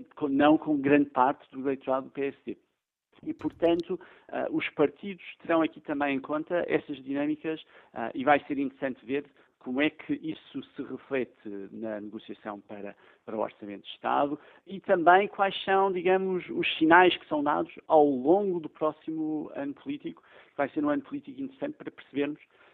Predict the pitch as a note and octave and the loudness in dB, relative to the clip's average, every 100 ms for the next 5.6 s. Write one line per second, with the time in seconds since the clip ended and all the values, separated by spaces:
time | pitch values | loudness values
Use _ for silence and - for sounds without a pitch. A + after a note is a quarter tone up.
0 | _ - - - - - - B2 C3+ - | _ -20 -20 -20 -20 -20 -20 -14 -12 -10
1 | B2+ B2 B2+ B2+ - A#2 A2 A2 G#2+ A#2+ | -6 -4 -2 -4 -6 -6 -6 -6 -6 -8
2 | - - A#2 A2 - B2 A#2+ B2 B2+ A#2 | -12 -20 -20 -20 -12 -4 -2 0 4 4
3 | - B2 A#2+ A#2 B2 A2+ B2+ - B2 C3 | 4 -4 -4 -6 -4 -2 -2 -2 -6 -4
4 | C3 - - - _ _ C3+ A#2+ B2+ A2 | -4 -8 -20 -20 _ _ -6 -4 -6 -4
5 | G2+ G#2 - - G2+ | -6 -8 -14 -16 -16